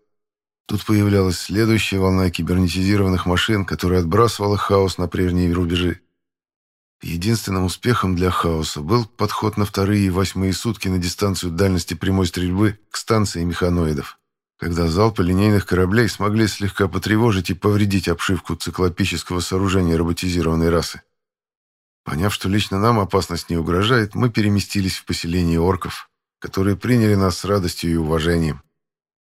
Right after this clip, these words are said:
Нам удалось даже несколько раз поспать. Оставшийся на вахте контролировал ситуацию, но всё происходило без эксцессов. Битва продолжалась. В системе перемалывались приходящие корабли хаоса.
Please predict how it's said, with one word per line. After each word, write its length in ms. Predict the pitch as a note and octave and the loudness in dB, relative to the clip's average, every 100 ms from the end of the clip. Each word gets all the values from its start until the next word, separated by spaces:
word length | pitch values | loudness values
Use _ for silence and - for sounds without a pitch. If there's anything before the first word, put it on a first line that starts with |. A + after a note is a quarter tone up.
| _ _ | _ _
Нам 160 | D#2+ E2+ | -4 0
удалось 320 | F#2+ G2 G#2 | 2 2 4
даже 160 | G#2+ G#2 | 2 2
несколько 400 | G#2+ G#2 - G2+ | 0 -2 0 0
раз 100 | - | 2
поспать. 580 | G#2+ - E2+ E2+ - _ _ _ _ _ _ _ _ _ - | -2 0 -2 -2 -4 _ _ _ _ _ _ _ _ _ -14
Оставшийся 600 | - - F2+ - - F2+ | -10 -4 -4 -4 -4 -2
на 120 | F#2 | 2
вахте 320 | G#2+ G2+ F#2+ | 2 2 -2
контролировал 600 | G2 F2+ F2+ G#2 G#2+ G2+ | -4 0 2 4 4 2
ситуацию, 640 | - F2 G2+ G#2+ - F#2 | 0 0 2 2 0 -4
но 220 | F2+ G#2+ | 0 0
всё 200 | G#2+ - | 0 -4
происходило 600 | G#2 G2+ - F#2+ F#2+ F#2 | -2 -2 0 0 0 2
без 200 | E2+ F#2+ | 2 0
эксцессов. 640 | E2+ - F#2 F2 - - _ _ _ _ _ _ _ - | -2 -4 -4 -4 -6 -16 _ _ _ _ _ _ _ -4
Битва 340 | G2 A#2+ F#2 | 0 0 -2
продолжалась. 720 | D#2+ E2+ E2 E2 D#2+ C#2+ - _ _ _ _ _ _ _ _ - | -2 0 0 2 0 -2 -8 _ _ _ _ _ _ _ _ -14
В 80 | - | -10
системе 440 | F2 - A#2 A2 | -6 0 2 0
перемалывались 800 | - G#2 G2 G#2+ A#2 G#2 G2 F2+ | 2 2 4 6 6 4 2 0
приходящие 680 | F2+ F2 F#2+ F#2+ F#2 - E2+ | -4 0 2 2 0 -2 -4
корабли 340 | F2 F2 F2+ | 0 0 0
хаоса. 560 | F2+ G2 G2 F2 - | 0 2 2 2 -6